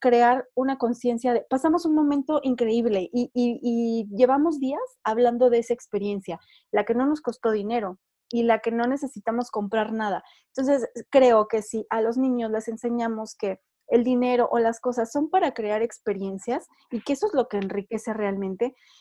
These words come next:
creo que el consumismo va a disminuir y va a aplicar, pues, a nuestra oficina, a nuestra casa, a nuestra persona. Va a ser mucho más sencillo y va a ser mucho más valorado esas cosas que no tienen precio o que no se pueden comprar, ¿no?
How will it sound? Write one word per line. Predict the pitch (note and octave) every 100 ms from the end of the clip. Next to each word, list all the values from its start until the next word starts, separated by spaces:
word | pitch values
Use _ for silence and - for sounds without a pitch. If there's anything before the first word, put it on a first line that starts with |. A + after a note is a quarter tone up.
| _
creo | E4+ F4+ F#4+
que | F#4
el |
consumismo | C#4+ A#3 B3 B3 C4 C4 A3
va | B3
a |
disminuir | B3+ B3 A#3+ A#3 B3 A#3+ -
y | A#3 A#3+
va | A3+
a | B3
aplicar, | B3+ B3+ B3+ A#3 A#3+
pues, | B3+
a |
nuestra | A#3 G#3+ G#3
oficina, | G#3+ G3+ G#3+ G#3+ G#3+
a |
nuestra | G#3 G3+ G3 G3
casa, | G3+ G3 G#3+
a | G#3
nuestra | G3+ - G3
persona. | A3+ G3+ G3 G3+ G3 G3 _ A3
Va | A3+
a |
ser | B3
mucho | A3+ G3 G3+
más | G3 G#3 A#3
sencillo | A#3 A3+ G3+ A#3+ -
y | G#3+
va | G#3+
a | G#3
ser | A3+
mucho | G#3+ G3+ G3
más | G3+ G3+ G3
valorado | G#3 G#3 G3+ G3 G#3 - _ -
esas | A#3+ B3+ B3
cosas | A#3 A3+ -
que | G3
no | G3+ G#3
tienen | G3 G3+ F#3+ F#3+
precio | A#3+ A3+ G3
o | F3+
que | G3
no | G#3 G3+
se | G3
pueden | - F#3+ F3+ E3+
comprar, | E3+ F3 G#3 E3+ E3+
¿no? | F#3+